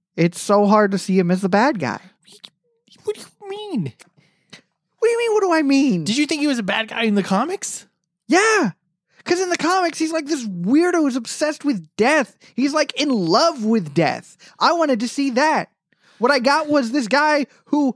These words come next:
Speaker 1: has justifiable reason for what he's doing.
Speaker 2: But why is he the one that gets to make that decision? What? Who is he?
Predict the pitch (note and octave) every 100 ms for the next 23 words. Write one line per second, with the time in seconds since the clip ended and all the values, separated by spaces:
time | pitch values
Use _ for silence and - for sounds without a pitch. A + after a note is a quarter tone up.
0 | _ - D4+ D4+ G3 _ A3 D4+ - D#4+
1 | C#4+ C#4+ C4+ C4+ B3 G#3 D4 E4 D4 C4+
2 | B3+ B3+ C#4 B3+ F#3+ B3+ F4+ E4 E3+ G3
3 | - G3 F3+ A3 A3 A3 G#3 G3 F3+ -
4 | - G#3+ A3 G3+ F3+ D#3 D3 D3+ D3+ C#3+
5 | - A#2+ A2 A2+ G2 G2+ - B2 - F3
6 | - _ _ _ _ _ _ C#3+ G#3 F#3
7 | C4 C#4 C4 C#4 E4 D#4 B2+